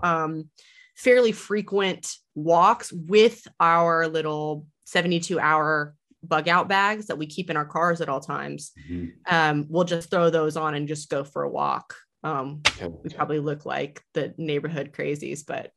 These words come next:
Speaker 1: everybody knows us around here because we've
Speaker 2: Yeah,
Speaker 1: developed
Speaker 2: the
Speaker 1: community.
Speaker 2: The notion of an office is only a couple hundred years old. You
Speaker 1: That's
Speaker 2: know,
Speaker 1: right.
Speaker 2: this, this idea that I'm gonna make money by sitting down,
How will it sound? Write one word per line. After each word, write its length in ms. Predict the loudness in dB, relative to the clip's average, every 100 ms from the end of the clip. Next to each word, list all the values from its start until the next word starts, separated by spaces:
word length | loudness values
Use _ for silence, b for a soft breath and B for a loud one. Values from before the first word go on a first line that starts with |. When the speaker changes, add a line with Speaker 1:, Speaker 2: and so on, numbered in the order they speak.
| -8
Speaker 1:
everybody 320 | -6 -4 -6
knows 240 | -8 -10
us 160 | -12 -12
around 200 | -12 -10
here 300 | -8 -8 -10
because 320 | -10 -6 -6
we've 240 | -4 -2 0
Speaker 2:
Yeah, 40 |
Speaker 1:
developed 380 | 4 6 6 2
Speaker 2:
the 60 | -2
Speaker 1:
community. 580 | -2 2 4 2 0 -4 -8 B B B B
Speaker 2:
The 80 | 4
notion 360 | 6 6 4 4
of 100 | 4
an 100 | 2
office 420 | 4 4 2 -6
is 120 | -4 0
only 240 | 2 2
a 40 |
couple 320 | -2 -6 -8 -6
hundred 300 | -2 -2 -2
years 240 | -4 -4
old. 420 | 0 0 -2 -10 -20 _
You 100 | -4
Speaker 1:
That's 100 | 0
Speaker 2:
know, 80 | 2
Speaker 1:
right. 80 | 0
Speaker 2:
this, 220 | -2 -4 -4
this 200 | -2 2
idea 340 | 0 2 4
that 100 | 4
I'm 140 | 2 0
gonna 140 | 0
make 240 | 0 0 -2
money 220 | -2 0
by 180 | -2 -4
sitting 360 | -4 -4 -4 -2
down, 400 | -2 -2 -4